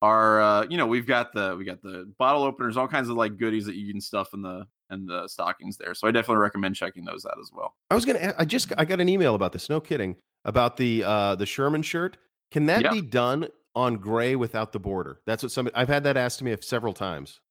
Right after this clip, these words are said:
Speaker 1: You
Speaker 2: Like,
Speaker 1: know
Speaker 2: they
Speaker 1: what?
Speaker 2: wonder
Speaker 1: That, I think that's something we need to look into, 'cause I really
Speaker 2: Okay.
Speaker 1: love how it's set up, but I, I think we can do some tweaks to the design a little bit. So that's a great
Speaker 2: Yeah.
Speaker 1: suggestion.
Speaker 2: Yeah, that's a good one.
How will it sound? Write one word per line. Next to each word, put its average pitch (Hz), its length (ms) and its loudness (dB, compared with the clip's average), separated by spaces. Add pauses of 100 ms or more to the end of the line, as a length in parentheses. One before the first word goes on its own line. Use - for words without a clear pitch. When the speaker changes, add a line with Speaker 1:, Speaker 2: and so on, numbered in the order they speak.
(120)
Speaker 1:
You 151 100 4
Speaker 2:
Like, - 20 6
Speaker 1:
know 196 100 6
Speaker 2:
they 226 80 6
Speaker 1:
what? 226 60 6
Speaker 2:
wonder 120 160 4
Speaker 1:
That, 175 160 0
I 165 100 2
think 185 160 -6
that's 170 140 0
something 170 200 2
we 147 120 2
need 143 120 2
to 131 60 4
look 117 180 2
into, 110 300 0
'cause 104 140 -2
I 120 60 2
really 143 540 4
Speaker 2:
Okay. - 0 -
Speaker 1:
love 135 280 4
how 127 180 2
it's 120 140 -4
set 107 200 4
up, 135 280 4
but 110 200 0
I, 107 200 2
I 110 120 -2
think 127 240 -8
we 123 80 -6
can 113 140 -4
do 110 140 -4
some 104 180 -12
tweaks - 380 -10
to 98 100 -14
the 90 160 -10
design 95 320 -10
a 92 80 -12
little 80 160 -16
bit. - 160 -16
So 107 120 -8
that's 110 180 2
a 120 40 -4
great 127 180 4
Speaker 2:
Yeah. 113 40 -2
Speaker 1:
suggestion. - 520 -12 (380)
Speaker 2:
Yeah, 87 140 0
that's 98 160 -4
a 101 40 -10
good 92 100 -2
one. 67 100 -10